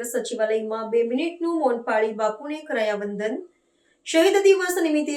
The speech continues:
રાજ્યભરની સરકારી કચેરીઓમાં મહાત્મા ગાંધીના આદર્શોને યાદ કરી અપાઈ ભાવાંજલિ. રાષ્ટ્રપિતા મહાત્મા ગાંધીની અઠ્યોતેરમી પુણ્યતિથિ નિમિત્તે આજે રાજ્યના પાટનગર ગાંધીનગર સ્થિત સચિવાલયમાં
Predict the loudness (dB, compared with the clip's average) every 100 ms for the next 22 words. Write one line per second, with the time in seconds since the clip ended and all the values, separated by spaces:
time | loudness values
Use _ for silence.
0 | 2 2 2 0 0 0 -2 -2 0 2
1 | 2 -2 -2 -2 0 0 0 0 0 0
2 | -2 -2 -2 2 2 2 -2 -2 -2 -4
3 | -6 -4 0 0 0 -2 -2 -4 -2 0
4 | 0 0 0 0 -2 -6 -6 2 6 6
5 | 6 2 6 6 6 4 6 6 8 6
6 | 6 2 0 0 2 2 4 4 2 2
7 | -2 -2 -2 2 2 4 4 6 4 4
8 | 4 6 4 2 0 2 2 0 0 2
9 | 2 2 0 -2 -2 -4 -4 -4 -4 -2
10 | -4 -4 -6 -2 0 2 2 2 0